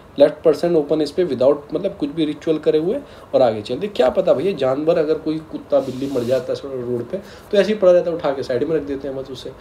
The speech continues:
अगर अच्छ-, कुछ और अच्छा करना है तो उसे मतलब viral कर देते, दफना दिया जाता है। तो वहाँ पे कुछ नहीं था, जो मर जाता side में रख देते थे ओपन area में, वो बाद में आगे निकल जाते थे। अब इसमें से सबसे main चीज़ जिस वजह से पता लगा कि इस पर tools कैसे थे पैलियोलिथिक एज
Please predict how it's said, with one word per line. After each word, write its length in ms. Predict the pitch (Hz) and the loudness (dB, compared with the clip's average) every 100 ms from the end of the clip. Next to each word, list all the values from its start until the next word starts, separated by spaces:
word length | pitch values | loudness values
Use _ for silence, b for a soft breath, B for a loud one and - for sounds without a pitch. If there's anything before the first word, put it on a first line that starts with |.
| B B B - | B B B -6
अगर 160 | 117 | -4
अच्छ-, 280 | 113 - - | -4 -6 -8
कुछ 160 | 131 143 | -2 2
और 100 | 139 | 0
अच्छा 240 | 147 175 | 0 -2
करना 260 | 156 131 131 | -2 -2 -4
है 60 | |
तो 100 | 120 | -4
उसे 160 | 113 127 | -6 -6
मतलब 400 | 113 - 110 101 - | -8 -4 -6 -6 -14
viral 280 | 131 120 156 | -4 0 2
कर 100 | 160 | 0
देते, 280 | 139 135 143 | -2 -6 -6
दफना 320 | 110 - 135 | -8 -4 -4
दिया 160 | 170 147 | -2 -2
जाता 300 | 120 - - | -2 -4 -12
है। 60 | - B B - | -14 B B -12
तो 60 | |
वहाँ 140 | 131 135 | -8 -6
पे 140 | 135 | -6
कुछ 240 | 127 139 - | -6 -8 -6
नहीं 120 | 135 | -6
था, 80 | 175 | -4
जो 160 | 147 | -4
मर 140 | 127 120 | -2 -4
जाता 220 | 117 131 | -2 -4
side 240 | 123 107 | -4 -4
में 100 | 113 | -4
रख 80 | 117 | -4
देते 260 | 117 123 143 | -4 -8 -4
थे 100 | 156 | -4
ओपन 280 | 113 127 | -2 -4
area 300 | 123 120 143 | -4 -4 -2
में, 140 | 160 139 - B B - - | -4 -6 -14 B B -16 -12
वो 60 | |
बाद 240 | 107 104 101 | -4 -4 -4
में 120 | 127 | -4
आगे 140 | 117 | -4
निकल 260 | 107 101 101 | -4 -8 -12
जाते 300 | 101 98 107 | -10 -10 -10
थे। 140 | - 110 - - - - - - - - - B B B B | -12 -18 -20 -20 -20 -20 -20 -20 -20 -20 -20 B B B B
अब 120 | 220 262 | -2 0
इसमें 220 | - 285 | -4 -4
से 80 | 285 | -4
सबसे 260 | - - | -2 0
main 200 | 233 240 | 2 0
चीज़ 220 | 208 240 | -2 -6
जिस 220 | 208 202 208 | -6 -2 -2
वजह 120 | 196 | -2
से 120 | 220 | -6
पता 280 | 202 - 160 | 0 2 2
लगा 220 | 170 160 | 2 -2
कि 240 | - 233 277 - - - - | -4 -6 -8 -16 -20 -20 -6
इस 80 | 190 | -6
पर 120 | - | -4
tools 440 | 277 - 277 277 277 | -8 0 6 6 6
कैसे 280 | - 120 113 | 2 0 -2
थे 100 | 104 | -6
पैलियोलिथिक 560 | 113 110 110 110 120 | -4 -4 -8 -10 -12
एज 100 | 113 | -12